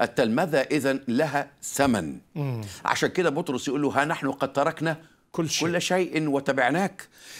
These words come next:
Speaker 1: إذا لم يكن الرب يسوع هو الأولوية بالنسبة لمن يرغب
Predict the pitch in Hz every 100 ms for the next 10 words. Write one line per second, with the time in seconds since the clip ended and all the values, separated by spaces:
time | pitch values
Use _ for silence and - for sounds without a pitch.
0 | - 139 131 143 135 135 185 156 139 120
1 | 151 127 120 156 139 123 135 120 113 113
2 | 135 185 117 82 98 117 143 85 98 98
3 | 107 120 120 123 156 113 110